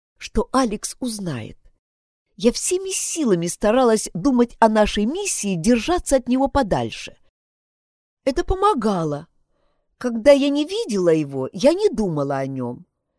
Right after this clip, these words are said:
И вот сейчас нам предстоит вместе ехать в экспедицию. Перед тем, как сесть по машинам,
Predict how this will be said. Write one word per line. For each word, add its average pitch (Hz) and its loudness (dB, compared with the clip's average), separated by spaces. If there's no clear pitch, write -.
И 180 -6
вот 214 -4
сейчас 381 -4
нам 302 -2
предстоит 247 -2
вместе 226 -4
ехать 202 -6
в 196 -10
экспедицию. - -14
Перед 254 2
тем, 370 4
как 233 -2
сесть - -2
по 175 0
машинам, 359 -2